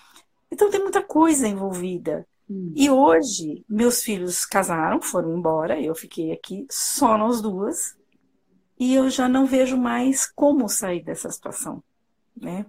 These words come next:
Speaker 1: Porque ela ficou na min-, dependente de mim. Eu não dependo dela, eu poderia sair, mas eu não tenho mais essa coragem, até porque, é,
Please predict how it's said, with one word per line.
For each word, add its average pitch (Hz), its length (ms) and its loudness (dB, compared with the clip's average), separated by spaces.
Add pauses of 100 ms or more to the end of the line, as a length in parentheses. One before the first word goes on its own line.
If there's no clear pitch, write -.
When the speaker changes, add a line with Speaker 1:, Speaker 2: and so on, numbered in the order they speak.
Speaker 1:
Porque 165 640 -8
ela 175 560 -4
ficou - 540 -6
na 208 180 -2
min-, 226 260 0
dependente 208 600 -6
de 262 100 -4
mim. 320 160 -4 (840)
Eu 254 200 4
não 311 140 4
dependo 180 380 -4
dela, 147 440 -4
eu 175 120 -8
poderia 170 340 -8
sair, 311 400 -4 (480)
mas 185 260 -6
eu 196 140 -6
não 214 300 -6
tenho 220 340 -4
mais 202 320 -2
essa - 220 -2
coragem, 202 560 -2
até - 160 -6
porque, 202 640 -6 (500)
é, 180 640 2